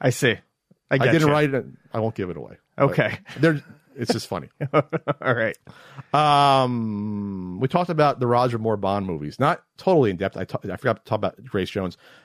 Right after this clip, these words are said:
Speaker 2: uh, at the Patreon only podcast we do. It's, it's actually called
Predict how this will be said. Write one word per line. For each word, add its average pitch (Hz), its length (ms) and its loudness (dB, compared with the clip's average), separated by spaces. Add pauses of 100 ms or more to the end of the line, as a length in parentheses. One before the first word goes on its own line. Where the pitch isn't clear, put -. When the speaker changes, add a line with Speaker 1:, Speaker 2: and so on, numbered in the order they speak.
(140)
Speaker 2:
uh, 101 200 -2
at 113 140 -6
the 107 100 -8 (260)
Patreon 107 680 -6
only 104 440 -6 (760)
podcast 82 480 -8
we 80 80 -14
do. 78 320 -10 (480)
It's, - 240 -18
it's 98 140 -8
actually 90 360 -4
called 80 480 -8